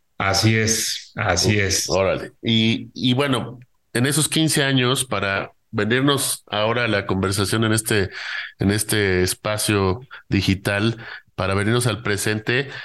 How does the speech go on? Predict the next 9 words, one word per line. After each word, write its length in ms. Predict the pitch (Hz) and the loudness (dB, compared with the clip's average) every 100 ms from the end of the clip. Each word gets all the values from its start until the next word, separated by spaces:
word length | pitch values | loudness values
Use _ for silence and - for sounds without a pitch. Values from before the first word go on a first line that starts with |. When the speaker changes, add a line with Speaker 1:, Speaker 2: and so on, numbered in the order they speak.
| - _ _ _ _ _ _ - | -20 _ _ _ _ _ _ -4
Speaker 2:
¿qué, 200 | 143 139 | -4 0
qué 160 | 156 | 0
rescatarías 600 | - - 135 - 117 127 | 0 0 -2 -2 0 0
de 80 | 123 | 0
esos 220 | 127 120 | 0 -2
quince 400 | - 117 117 120 | -2 -2 0 0
años? 300 | 107 107 98 | 0 2 0
Digo, 640 | 98 110 113 104 98 95 - - - _ _ - _ _ | 0 2 2 4 4 2 -2 -14 -20 _ _ -20 _ _
eh, 80 | - | -10